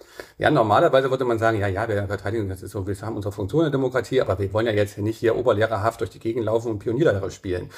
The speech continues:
sondern wir wollen ja und Volkserziehung machen und weiß der Teufel, was wir die ganzen Kampfworte be-, heißen. Wir sind auch nicht beim Ö R R und haben auch keinen Rundfunkauftrag, wir können, wir können nach Artikel fünf das Grundgesetz machen, was wir wollen." Aber jetzt kommt eine Partei und sagt,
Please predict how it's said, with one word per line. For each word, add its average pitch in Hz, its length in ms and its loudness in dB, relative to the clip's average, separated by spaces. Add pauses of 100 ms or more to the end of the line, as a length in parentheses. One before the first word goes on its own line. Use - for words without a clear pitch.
sondern 123 380 2 (220)
wir 117 160 4
wollen 127 280 6
ja 151 380 4
und 113 160 -4
Volkserziehung 139 580 2
machen 123 220 0
und 117 60 -2
weiß 120 160 4
der 117 80 4
Teufel, 143 260 2
was 107 160 0
wir 104 80 -8
die 98 60 -8
ganzen 101 260 -4
Kampfworte 98 400 -6
be-, - 140 -10 (280)
heißen. 98 460 -2 (420)
Wir 104 120 -4
sind 131 100 2
auch 123 60 4
nicht 120 120 -2
beim 113 140 0
Ö 113 80 2
R 110 160 4
R 156 260 4
und 117 140 -2
haben 120 140 -4
auch - 80 -6
keinen 107 200 -6
Rundfunkauftrag, 147 600 -2
wir 143 80 -2
können, 156 340 -2
wir 151 60 -6
können 165 160 0
nach 151 80 0
Artikel 151 280 -2
fünf 175 220 -2
das - 140 -8
Grundgesetz 151 360 -2
machen, 156 400 -2
was 147 160 -2
wir 143 100 2
wollen." 101 300 0 (500)
Aber 127 120 2
jetzt 196 180 4
kommt 190 140 2
eine 151 100 0
Partei 151 400 4
und 139 80 -2
sagt, 131 420 0